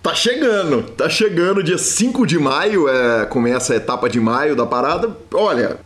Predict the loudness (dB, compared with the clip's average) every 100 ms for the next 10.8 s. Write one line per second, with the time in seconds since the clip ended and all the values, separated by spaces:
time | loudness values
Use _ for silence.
0 | -8 -2 -2 0 -2 0 0 0 -2 -6
1 | -2 -2 -2 -4 -2 0 0 -2 -2 -2
2 | -4 -14 -12 -4 -2 -2 -2 -2 -2 -6
3 | -10 -18 -8 -2 0 0 0 -4 -4 -10
4 | -12 -16 -18 -20 -10 -6 -4 -2 0 0
5 | 0 0 0 -2 -10 -20 -6 -4 -2 -2
6 | 0 -2 0 -2 -2 -4 -2 -2 0 0
7 | 0 0 0 0 -2 -2 0 0 -2 -4
8 | -4 -8 -16 -20 -20 -20 -4 0 2 2
9 | 2 0 -2 -6 -16 -20 -20 -16 -2 0
10 | 0 -2 -2 0 0 0 -4